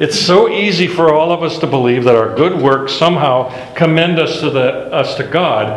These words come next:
and if we'll just be good, God is more likely to hear our prayers. But to think like that is to deny the gospel itself. We are accepted by God only on the basis of what Jesus Christ has done.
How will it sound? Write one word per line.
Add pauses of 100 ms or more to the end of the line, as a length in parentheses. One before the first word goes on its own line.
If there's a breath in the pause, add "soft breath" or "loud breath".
(240 loud breath)
and
if
we'll
just
be
good, (360)
God
is
more
likely
to
hear
our
prayers. (440 loud breath)
But
to
think
like
that
is
to
deny
the
gospel
itself. (760 loud breath)
We
are
accepted
by
God
only
on
the
basis
of
what
Jesus
Christ
has
done.